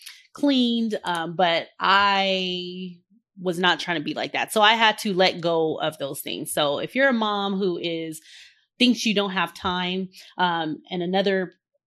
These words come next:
coach of mine, I'm not a paid coach yet, or, you know, paid, paid coach yet, but Rachel Rogers always says, and I'm learning now, is we have to buy back our time with our money. So, um, if that is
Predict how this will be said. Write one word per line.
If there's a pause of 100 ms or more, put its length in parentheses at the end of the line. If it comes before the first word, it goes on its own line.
(420)
coach
of
mine,
I'm
not
a
paid
coach
yet, (100)
or,
you
know,
paid,
paid
coach
yet,
but
Rachel
Rogers
always
says,
and
I'm
learning
now, (380)
is
we
have
to
buy
back
our
time (280)
with (360)
our
money.
So, (460)
um,
if
that
is